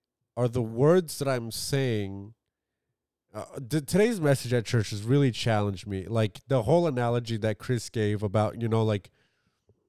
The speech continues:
um, Matthew seven twenty-one through twenty-three, like, it's different if I claim to know Jesus, but would Jesus claim to know me?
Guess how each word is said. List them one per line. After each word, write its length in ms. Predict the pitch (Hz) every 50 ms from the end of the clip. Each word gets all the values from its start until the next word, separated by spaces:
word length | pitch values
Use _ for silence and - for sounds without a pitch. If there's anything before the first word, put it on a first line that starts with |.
| _ _ _ _ _ _ _ _ _ -
um, 500 | 131 120 117 113 110 107 101 98 92 98 _ _ _ _ _ _ _ _
Matthew 640 | 123 127 135 139 135 127 - 131 120 120 123 120 120
seven 440 | 107 - 135 131 127 110 120 120 113
twenty-one 480 | - - 123 120 117 113 117 120 113
through 200 | - - 117 120
twenty-three, 600 | 113 - - 117 107 110 104 - - 107 113 113
like, 260 | 110 107 104 101 - -
it's 220 | 139 151 139 -
different 400 | 131 123 139 180 180 - 190 170
if 140 | 151 - -
I 140 | 139 135 131
claim 280 | - - 135 127 127 120
to 60 | 120
know 180 | 110 113 110
Jesus, 440 | 110 104 113 113 110 101 110 107 95
but 220 | - - 120 113 101
would 200 | 113 117 117 107
Jesus 400 | 107 120 156 185 170 170 156 -
claim 360 | - - 127 123 120 110 104
to 120 | - 110
know 240 | 104 101 98 98 95
me? 320 | 92 95 95 90 80 -